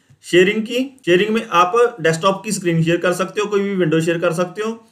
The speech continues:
PowerPoint की file share कर सकते हो, व्हाइट बोर्ड को share कर सकते हो। दोस्तों, next option आ रही है more action। more action में show device settings। आप यहाँ से अपने device की setting कर सकते हो, like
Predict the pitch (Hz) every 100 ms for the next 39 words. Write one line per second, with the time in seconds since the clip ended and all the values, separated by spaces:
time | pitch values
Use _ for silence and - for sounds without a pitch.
0 | _ _ - 156 170 180 175 170 165 180
1 | 175 180 185 196 190 196 185 220 220 170
2 | 160 175 180 165 185 180 170 156 151 -
3 | 139 110 107 - _ _ _ _ _ _
4 | _ _ _ _ _ _ _ _ _ _
5 | _ - 185 226 220 208 233 196 208 202
6 | 214 170 165 190 190 190 190 202 - 208
7 | 208 214 208 196 170 156 160 170 165 196
8 | 208 233 - _ _ _ _ _ _ _
9 | _ _ _ - 151 185 202 196 196 202
10 | 196 196 180 175 175 196 170 160 165 170
11 | 165 170 165 202 208 165 165 175